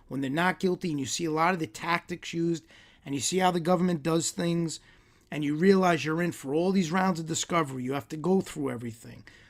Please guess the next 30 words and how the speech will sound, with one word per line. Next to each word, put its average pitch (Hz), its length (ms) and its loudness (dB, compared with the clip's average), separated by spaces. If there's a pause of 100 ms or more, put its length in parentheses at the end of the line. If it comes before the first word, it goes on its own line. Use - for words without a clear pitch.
(240)
You 147 140 0
have 143 180 -2
to 143 280 -4
hire 185 460 6
people. 113 500 -10
You 113 140 -10
have 127 180 -12
to 135 100 -8
hire 147 260 -2
teams. 208 420 -2
It's 117 180 -10
not 185 220 2
cheap - 380 2
to 143 100 -8
get 131 280 -6 (540)
transcriptions 175 920 2
done, 123 540 -6
to 127 100 -12
get 139 320 -4 (100)
audio 196 380 6
files 131 720 -4
done, 123 360 -10
to 131 80 -12
go 135 180 -4
through 160 260 -6
videos, 151 600 2
to 123 80 -14
go 135 160 -6
through 160 200 -8
documents. 147 680 0